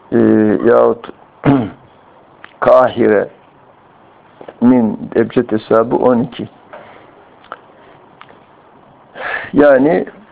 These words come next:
e, Nur-u Muhammedi içinde on üç hakikati ilahiyede olmuştur. Ne müthiş bir husustur.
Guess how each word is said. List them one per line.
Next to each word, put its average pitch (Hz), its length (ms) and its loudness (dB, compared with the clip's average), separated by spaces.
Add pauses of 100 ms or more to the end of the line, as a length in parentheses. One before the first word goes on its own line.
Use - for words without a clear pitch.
(120)
e, 165 140 -2 (480)
Nur-u 160 400 4
Muhammedi 139 840 2
içinde 120 560 0
on 170 320 2
üç 143 140 -4
hakikati 131 540 -2
ilahiyede 120 680 2
olmuştur. 127 520 0
Ne 127 180 4
müthiş 123 460 -4
bir 113 120 0
husustur. 110 560 -2